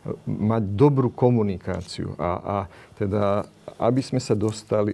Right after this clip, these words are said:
mohli s-, k-, e, mať teda akoby takú spoluprácu, podporu ministrov, gestorských ministrov, aby oni vo svojich rezortoch teda bolo vnútorne teda postavenie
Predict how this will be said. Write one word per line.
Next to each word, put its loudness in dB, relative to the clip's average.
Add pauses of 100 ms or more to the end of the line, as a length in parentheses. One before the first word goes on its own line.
(140)
mohli 2 (240)
s-, -4
k-, -18
e, -18 (840)
mať 0
teda 0
akoby -2
takú -4
spoluprácu, 0
podporu -2
ministrov, 2
gestorských -4
ministrov, -2 (320)
aby -4
oni 4
vo 2
svojich 0 (380)
rezortoch 0 (380)
teda 0
bolo 2
vnútorne 0
teda 0 (160)
postavenie -2